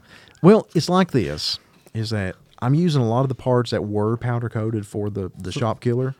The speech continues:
Speaker 2: Yeah.
Speaker 1: Because I'm gonna get 'em redone anyway, different color. But the Sonoma or the, the Extreme uses the red,
Speaker 2: Hmm.
Speaker 1: so I already have all these
Speaker 2: That's
Speaker 1: red
Speaker 2: fair.
Speaker 1: parts. Like my, my top link bar, my three link bar, it's
Speaker 2: Yeah.
Speaker 1: scratched up. It's that same red, so I'm gonna replace it with the one that's still in bubble wrap for the Sonoma.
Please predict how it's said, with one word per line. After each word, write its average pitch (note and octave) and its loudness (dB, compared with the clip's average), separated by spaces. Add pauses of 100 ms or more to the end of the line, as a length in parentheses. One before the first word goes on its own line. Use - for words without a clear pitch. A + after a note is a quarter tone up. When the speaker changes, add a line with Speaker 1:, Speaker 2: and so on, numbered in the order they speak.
Speaker 2:
Yeah. A#2+ 2 (360)
Speaker 1:
Because G#2+ -2
I'm G#2+ 0
gonna A2 0
get A2 0
'em G#2+ 0
redone A#2+ 2
anyway, C3 2
different G2+ -4
color. A#2+ -2
But G2+ -6
the G2+ -6
Sonoma B2 -2
or A2 -2
the, G#2+ -4
the G2+ -4
Extreme F3 -2
uses F#3 2
the G2 -6
red, D#2 -6 (280)
Speaker 2:
Hmm. B2 0
Speaker 1:
so G#2+ -2
I G2+ 0
already D3 2
have C#3+ 2
all C#3 2
these A#2+ -2
Speaker 2:
That's C#3 2
Speaker 1:
red C#3+ -4
Speaker 2:
fair. F#3+ 6
Speaker 1:
parts. - -2 (360)
Like C3 0
my, C3+ 2
my C3 4
top F#3 0
link G#2 -4
bar, F2 -4
my E2 -4
three C3 0
link C3+ 0
bar, C3+ 0
it's D3+ -4
Speaker 2:
Yeah. C3 4
Speaker 1:
scratched D3 2
up. C3 -4 (480)
It's B2 -2
that C3+ 0
same A#2 0
red, A#2 0
so A2+ -2
I'm B2+ 2
gonna D3+ 2
replace A#2+ -2
it G2+ -4
with G#2+ -4
the G#2+ -4
one G#2+ -4
that's G2 -8
still A2 -6
in G2 -4
bubble E3 -4
wrap F#2 -4
for G#2+ -6
the F2 -8
Sonoma. D3+ -4